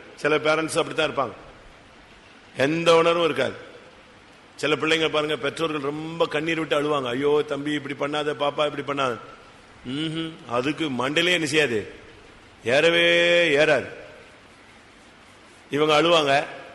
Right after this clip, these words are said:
"அஹ், அஹ், எப்ப பார்த்தாலும் அழுதுகிட்டு பா" அப்படின்ட்டு போவாங்க. இந்த பழைய விசுவாசிகள்லாம், பழைய ஆளுங்கள்லாம் சொல்றாங்க,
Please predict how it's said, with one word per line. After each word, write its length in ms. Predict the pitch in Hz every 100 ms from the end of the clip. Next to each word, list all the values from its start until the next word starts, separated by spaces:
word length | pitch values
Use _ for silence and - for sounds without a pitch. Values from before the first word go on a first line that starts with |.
| - - - -
"அஹ், 120 | 135
அஹ், 180 | 151 147 - -
எப்ப 260 | 120 123
பார்த்தாலும் 420 | 127 131 131 143 151
அழுதுகிட்டு 460 | 147 143 139 131 117
பா" 80 | 151
அப்படின்ட்டு 580 | 131 - - 120 120 107
போவாங்க. 200 | 98 92 - - - - - - - - - - - - -
இந்த 120 | 131 131
பழைய 340 | 139 147 165
விசுவாசிகள்லாம், 840 | 156 143 156 151 156 156 151 123 -
பழைய 280 | 135 143 156
ஆளுங்கள்லாம் 520 | 147 151 151 160 143
சொல்றாங்க, 320 | 147 147 131